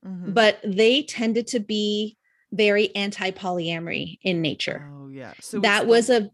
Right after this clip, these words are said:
Speaker 2: yeah.
Speaker 1: So you
Speaker 2: Those
Speaker 1: created the
Speaker 2: groups were
Speaker 1: group
Speaker 2: like,
Speaker 1: of,
Speaker 2: "I hate
Speaker 1: like,
Speaker 2: polyamory."
Speaker 1: monos only, but we're not here to bash our partners. We love our partners and think this system can work for us.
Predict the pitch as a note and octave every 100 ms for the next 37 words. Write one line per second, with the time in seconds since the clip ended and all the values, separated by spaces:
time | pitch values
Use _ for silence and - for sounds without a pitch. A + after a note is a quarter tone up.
0 | _ _ _ - - F#3+ - - - _
1 | _ _ _ F#3 D#3+ G3 A#3+ D4 C4 C4+
2 | A#3 - A3+ A3 A3 - F3+ E3+ G3 F#3+
3 | - F3+ E3+ G#3+ - - F3 - - G#3
4 | G3+ F#3 F#3 F3+ F3+ D#3 F3 F3+ F3 E3
5 | - F#3 F3 F3 D#3+ - - F#3 D#3+ D#3+
6 | D3 D3+ - C#3 C3+ F3 - D3 C#3 D3+
7 | D#3 D3+ D3+ D3+ D#3 D#3+ - D3 D3 -
8 | D#3 E3+ D#3+ - D3+ - E3 - E3 D3+
9 | D3 G3+ A#3 - D#3 D3 C#3 C3+ -